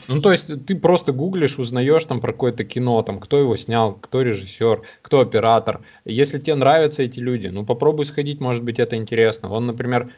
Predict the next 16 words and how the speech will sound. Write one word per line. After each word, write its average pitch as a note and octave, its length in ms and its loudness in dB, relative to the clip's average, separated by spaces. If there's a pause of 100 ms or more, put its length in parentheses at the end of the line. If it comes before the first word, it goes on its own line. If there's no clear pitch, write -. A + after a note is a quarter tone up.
(140)
и, - 320 -10
мне C#3+ 460 -2
Быков, D3+ 520 0
э, C#3 340 -4
я D3 180 4
не D3+ 100 -2
смотрел E3 340 2
ни D3+ 100 -2
одного D3 380 2
фильма, D#3 380 -2
но A#2+ 460 0
он C3+ 200 -2
меня C3 220 0
заочно A#2+ 580 2
почему-то - 360 -10
бесил. G#2 580 -6